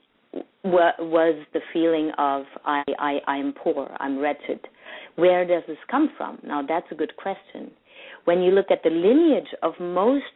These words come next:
of our, you know, ancestors, most of us come from a struggling background, like disease, um, the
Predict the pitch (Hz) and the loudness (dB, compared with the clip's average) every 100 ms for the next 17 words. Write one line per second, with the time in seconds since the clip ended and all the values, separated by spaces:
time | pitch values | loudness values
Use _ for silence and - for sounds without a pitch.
0 | - - 175 - - 165 170 175 165 160 | -6 -2 -2 -4 -6 0 4 4 4 0
1 | - _ _ _ 196 190 175 - 170 190 | -4 _ _ _ -4 0 2 2 -2 -2
2 | 180 143 - - - - _ _ _ _ | -4 -10 -10 -12 -12 -12 _ _ _ _
3 | - - - _ _ 190 190 208 302 302 | -20 -20 -20 _ _ -2 4 6 4 2
4 | 175 151 143 143 _ _ _ _ _ _ | -4 -4 -10 -14 _ _ _ _ _ _
5 | _ - 196 202 202 - 165 160 160 - | _ -2 0 0 -2 -2 -2 -2 -8 -12
6 | 175 - - 180 170 180 170 170 156 135 | -14 -16 -2 2 2 0 -2 -4 -4 -4
7 | 135 - 113 - - - _ _ _ _ | -6 -10 -12 -12 -16 -20 _ _ _ _
8 | _ _ - 160 156 - - _ _ _ | _ _ 2 4 4 0 -10 _ _ _
9 | _ _ _ _ - 151 - 233 226 214 | _ _ _ _ -2 -2 2 4 4 2
10 | 202 190 180 - - 147 139 135 135 135 | 0 -2 -4 -10 -6 -2 -2 -2 -4 -4
11 | - | -8